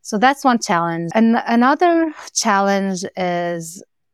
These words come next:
the, you know, an obvious one, which is implementing leadership and inclusive leadership, specifically in this remote workplace and this largely virtual context.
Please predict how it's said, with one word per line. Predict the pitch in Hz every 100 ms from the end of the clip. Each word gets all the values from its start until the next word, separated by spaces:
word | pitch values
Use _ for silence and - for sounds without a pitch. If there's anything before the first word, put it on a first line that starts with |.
| _
the, | 185 190 -
you | 214 196
know, | 180
an | 190
obvious | 190 214 196 196 -
one, | 185 170 170
which | 170 - 185
is | 175 165 -
implementing | 214 220 220 190 185 190 190 175 175 165
leadership | 160 180 185 180 - -
and | 175 175
inclusive | - 320 381 202
leadership, | 165 165 160 - 156 151
specifically | - 180 - 175 175 - 165
in | 175
this | 165 175 -
remote | 165 170 -
workplace | 160 160 - 139 147 -
and | - 165 160
this | 160 -
largely | 170 170 165 160 - 190 170 165 160
virtual | 165 165 - 156
context. | 151 165 165 196 214 - -